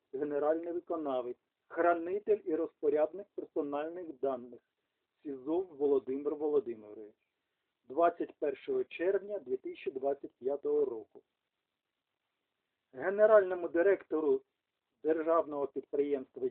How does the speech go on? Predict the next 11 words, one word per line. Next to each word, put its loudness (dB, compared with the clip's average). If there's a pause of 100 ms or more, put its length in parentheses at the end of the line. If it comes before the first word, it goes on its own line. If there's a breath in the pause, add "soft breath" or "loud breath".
"Дія" -4
Петрущенко -4
Дмитру -4
Петровичу, -6 (200)
вулиця -2
Ділова, 2
двадцять -10
чотири, 0
місто -8 (120)
Київ. -20 (2500)
Вимога. 0